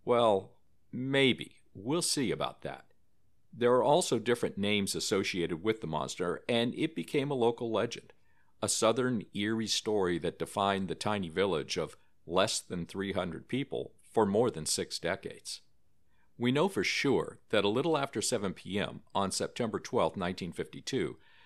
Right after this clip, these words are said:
three boys were playing football on the school playground in the small West Virginia town of Flatwoods when they saw, well,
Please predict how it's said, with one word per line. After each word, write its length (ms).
three 240
boys 340
were 200
playing 320
football 500
on 240
the 160
school 360
playground 540
in 60
the 80
small 340
West 280
Virginia 420
town 300
of 100
Flatwoods 500
when 180
they 120
saw, 400
well, 500